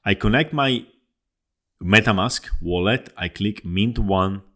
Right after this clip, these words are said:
F A W C. And it says I don't have enough money. Okay, let me see if I can get, um, from another wallet. And, uh, yeah, I got enough money on, on the other wallet. I click on mint. It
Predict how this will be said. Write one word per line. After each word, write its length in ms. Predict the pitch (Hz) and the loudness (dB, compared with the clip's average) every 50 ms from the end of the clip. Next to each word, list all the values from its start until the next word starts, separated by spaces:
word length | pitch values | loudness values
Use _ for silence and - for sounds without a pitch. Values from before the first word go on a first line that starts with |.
| _ - | _ -8
F 260 | - 90 90 - - - - | -6 -6 -6 -6 -8 -8 -4
A 160 | 87 85 87 | -2 -2 0
W 360 | 82 82 82 80 80 78 80 | -2 -2 -4 -4 -4 -6 -6
C. 540 | 80 - - - 80 73 82 101 107 101 _ _ _ _ _ _ - - - _ _ _ _ _ _ _ _ _ - | -6 -6 -4 -4 -2 -2 -4 -4 -6 -10 _ _ _ _ _ _ -20 -20 -20 _ _ _ _ _ _ _ _ _ -6
And 140 | 82 80 | -4 -4
it 100 | 82 78 | -4 -4
says 300 | - - - 87 85 82 | -4 -4 -2 -2 -2 -2
I 60 | 87 82 | -4 -6
don't 140 | 80 80 76 | -6 -6 -8
have 180 | 80 80 76 | -8 -8 -8
enough 320 | 80 78 78 76 - - - | -8 -10 -10 -10 -12 -12 -10
money. 500 | 80 80 87 90 87 85 85 92 101 - - | -8 -6 -6 -6 -6 -6 -6 -6 -8 -10 -12
Okay, 1040 | 80 78 - - _ _ - - 85 80 82 82 78 73 76 82 101 127 - - _ - | -14 -14 -14 -16 _ _ -10 -6 -4 -4 -4 -4 -4 -4 -4 -2 -2 -4 -4 -8 _ -14
let 180 | 78 80 82 82 | -10 -10 -8 -8
me 80 | 85 82 | -6 -6
see 240 | - - - 87 80 | -4 -4 -2 -4 -4
if 140 | 76 - - | -6 -6 -8
I 80 | 80 | -8
can 300 | 76 - - 78 78 76 | -8 -8 -10 -10 -10 -8
get, 480 | 78 80 78 78 78 - _ _ - - | -6 -4 -4 -4 -6 -10 _ _ -10 -6
um, 320 | 78 76 78 78 76 - _ _ _ _ _ _ _ _ | -6 -4 -6 -6 -8 -12 _ _ _ _ _ _ _ _
from 240 | - - 76 69 69 | -12 -10 -10 -10 -10
another 320 | 71 73 78 90 98 101 | -10 -8 -6 -4 -2 -2
wallet. 640 | 95 92 90 87 87 90 101 120 143 - - - - - - - _ _ _ _ _ _ _ _ _ _ _ _ | 0 0 0 0 0 0 0 -2 -2 -4 -6 -10 -10 -10 -10 -18 _ _ _ _ _ _ _ _ _ _ _ _
And, 340 | - 127 123 127 127 127 113 131 | 4 4 6 6 4 2 2 4
uh, 300 | 127 127 123 123 120 120 | 4 4 4 4 2 2
yeah, 300 | 123 135 123 104 92 98 - | 4 6 6 6 6 4 2
I 120 | - 101 104 | -2 -2 -2
got 300 | 90 95 110 107 101 104 | 0 0 0 2 2 2
enough 320 | 101 104 104 101 - - | 2 2 0 0 0 -2
money 260 | 101 98 95 95 95 | -2 0 0 0 -2
on, 240 | 90 90 85 78 - _ | -4 -4 -8 -10 -12 _
on 160 | - 92 90 | -10 -8 -4
the 100 | 82 98 | 0 2
other 180 | 131 170 180 180 | 2 4 6 6
wallet. 520 | 151 131 117 120 113 110 110 113 110 - - | 6 6 6 4 4 2 0 -2 -4 -6 -6
I 120 | 98 95 92 | -6 -6 -6
click 360 | - - 107 107 - - - | -4 -4 -4 -4 -4 -6 -8
on 280 | 92 90 90 90 95 | -6 -6 -4 -2 0
mint. 440 | 113 147 165 165 156 147 139 - - - - | 0 2 2 2 0 -2 -6 -8 -16 -16 -10
It 220 | - 107 - - | -10 -10 -10 -10